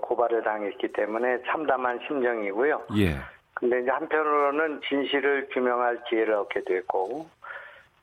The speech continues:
Speaker 1: 억울한 누명을 쓰고 있다고 생각하시는 분들이 계시잖아요. 김부선
Speaker 2: 음.
Speaker 1: 씨, 형수인 박인복 씨, 또 김사랑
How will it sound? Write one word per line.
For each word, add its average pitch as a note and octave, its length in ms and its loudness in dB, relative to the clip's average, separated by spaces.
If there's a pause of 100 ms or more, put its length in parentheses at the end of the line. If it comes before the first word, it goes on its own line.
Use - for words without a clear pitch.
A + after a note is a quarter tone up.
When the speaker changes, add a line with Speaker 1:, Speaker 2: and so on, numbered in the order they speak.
Speaker 1:
억울한 C3 440 2
누명을 C3 720 2
쓰고 C3+ 180 0
있다고 A#2+ 340 0
생각하시는 A#2 680 -2
분들이 A2 280 -4
계시잖아요. A2 760 -2
김부선 F#2+ 500 -2
Speaker 2:
음. F#2 60 -10 (180)
Speaker 1:
씨, F2+ 420 -2 (140)
형수인 A#2+ 560 -2
박인복 G#2 580 -2
씨, F#2+ 300 -2
또 G2+ 120 -2
김사랑 G2+ 520 -2